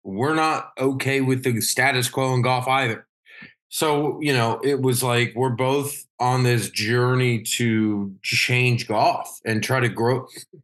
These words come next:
And people get mad at this, but they're like, "Grow the game, my ass." Um, and it's like,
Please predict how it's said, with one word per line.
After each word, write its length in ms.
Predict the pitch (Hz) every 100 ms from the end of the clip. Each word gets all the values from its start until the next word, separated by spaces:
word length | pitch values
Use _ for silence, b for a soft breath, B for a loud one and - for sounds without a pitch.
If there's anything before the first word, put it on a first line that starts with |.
| _ _ _ _
And 160 | 127 127
people 200 | 156 147
get 180 | 127 110
mad 260 | 117 160
at 120 | 147
this, 320 | 101 95 - -
but 220 | 110 107
they're 140 | 113
like, 280 | 98 98 98
"Grow 340 | - 139 117
the 140 | 101 95
game, 460 | - 110 110 101
my 340 | 98 101 101 -
ass." 600 | 98 101 82 - - - - _ _ _ _
Um, 580 | 117 120 113 107 107 107
and 160 | 117 120
it's 180 | 107 -
like, 260 | 120 110